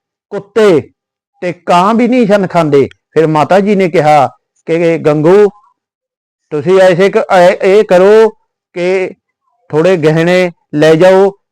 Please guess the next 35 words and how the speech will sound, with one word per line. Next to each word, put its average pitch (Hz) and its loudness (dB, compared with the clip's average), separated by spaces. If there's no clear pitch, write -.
ਤੇ 165 0
ਕੁਛ 185 -2
ਖਾਣ 165 0
ਨੂੰ 175 -4
ਬਾਜ਼ਾਰ 165 2
ਤੋਂ 165 -2
ਲੈ 165 2
ਕੇ 143 -2
ਆਓ।" 117 -2
ਫਿਰ 143 -8
ਉਸ 170 -4
ਸਮੇਂ 165 -4
ਗੰਗੂ 151 -2
ਬ੍ਰਾਹਮਣ 156 0
ਨੇ 147 -8
ਪਤਾਸੇ 190 -4
ਲੈ 170 2
ਕੇ 139 -2
ਆਂਦੇ। 110 -8
ਜੋ 165 -4
ਬੱਚਿਆਂ 185 -2
ਨੇ 170 -2
ਤੇ 165 -2
ਮਾਤਾ 160 0
ਜੀ 180 0
ਨੇ 151 -4
ਪਤਾਸੇ 185 -2
ਛਕੇ 165 -2
ਤੇ 175 -12
ਪਾਣੀ 196 -6
ਪੀ 175 -4
ਕੇ 202 -4
ਹੀ 143 -6
ਗੁਜ਼ਾਰਾ 135 -4
ਕੀਤਾ। - -16